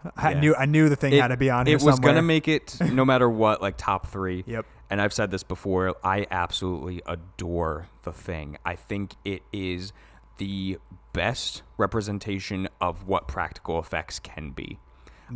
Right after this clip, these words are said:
Speaker 1: Yeah.
Speaker 2: think The Thing itself is so great, like, how John Carpenter actually made it look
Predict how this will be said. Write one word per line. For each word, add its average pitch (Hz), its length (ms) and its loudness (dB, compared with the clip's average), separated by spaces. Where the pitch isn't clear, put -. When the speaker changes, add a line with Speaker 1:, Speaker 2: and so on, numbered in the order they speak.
Speaker 1:
Yeah. 92 80 -2
Speaker 2:
think 90 400 -6
The 104 120 -4
Thing 107 300 -4
itself 101 720 -4
is 101 220 -2
so 98 600 0
great, 87 760 -8
like, 87 180 -6
how 90 360 0
John 95 240 -2
Carpenter 90 440 -4
actually 90 340 -6
made 87 140 -8
it - 100 -12
look 87 220 -12